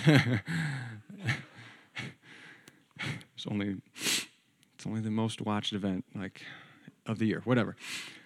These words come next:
Um, perhaps you saw the, uh, He Gets Us campaign ads, right? Super Bowl commercials. I've, to be clear, okay, I'm gonna say this up front. I have no problems with the commercials, with the ads. They were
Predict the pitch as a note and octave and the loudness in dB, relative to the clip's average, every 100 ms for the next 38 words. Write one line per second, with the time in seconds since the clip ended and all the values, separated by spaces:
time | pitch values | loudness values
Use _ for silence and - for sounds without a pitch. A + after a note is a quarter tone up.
0 | - - B2 A#2 G#2 G2+ G2+ - - _ | -12 4 6 8 6 2 -10 -16 -20 _
1 | - C#3+ F#3 G#3+ F3 F#3 D#3+ D3 D3 C#3+ | 10 10 12 8 10 10 10 10 12 12
2 | C#3 C3 A#2+ A#2 C#3 D3 C3 G#2+ - G#2 | 12 8 4 6 8 8 8 4 4 0
3 | F2+ E2 D#2+ - - - - - - _ | 0 -2 -6 -12 -14 0 0 0 -12 _
4 | - - - _ - F#2+ - _ - - | -20 -20 -20 _ -2 -2 -2 _ -20 -20
5 | - - _ - F3+ C3+ C3 - A2 F2+ | -20 -20 _ 6 6 10 8 8 4 4
6 | - A1 - - - - - - G#2+ G#2 | 0 -2 -6 -6 -6 -12 -18 -8 -6 -6
7 | - - - _ _ - B2+ G#2 - F#2 | -10 -20 -20 _ _ 2 6 6 4 2
8 | D#2+ G2 F2 F2+ F#2 - F2+ F#2 F#2 - | 2 -2 -4 -4 -2 0 0 -2 -6 0
9 | A#2+ G#2 - G2+ B2 D#3 - A#2 G2 F#2 | 2 2 0 4 8 8 8 4 4 -4
10 | - - _ _ - G#2 - - A2+ G2 | -8 -14 _ _ -6 -4 -4 -4 -2 -2
11 | - - - - F#2 - - - _ _ | -4 -8 -6 -2 -2 -4 -14 -18 _ _
12 | G#2+ G#2 | 2 2